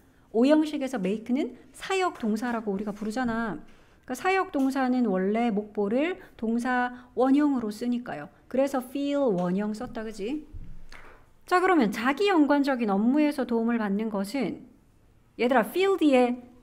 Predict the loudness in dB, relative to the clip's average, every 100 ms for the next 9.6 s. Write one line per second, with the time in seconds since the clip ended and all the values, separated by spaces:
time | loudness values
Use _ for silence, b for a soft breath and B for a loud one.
0 | _ _ 4 6 6 4 4 4 2 0
1 | 0 0 -2 -12 -10 -6 -6 -4 -4 -4
2 | -6 -2 0 2 0 -2 -4 -4 -4 -4
3 | -6 -8 -14 _ -2 0 2 2 0 0
4 | -2 -4 -4 -4 -4 -4 -2 0 2 0
5 | -2 -4 -2 0 0 -2 -4 -4 -6 -8
6 | -12 -20 _ _ _ _ _ b b 0
7 | 2 4 2 2 0 -2 -2 0 0 -2
8 | -2 -4 -2 -6 -6 -10 -10 -10 -8 -2
9 | -2 0 0 -2 -2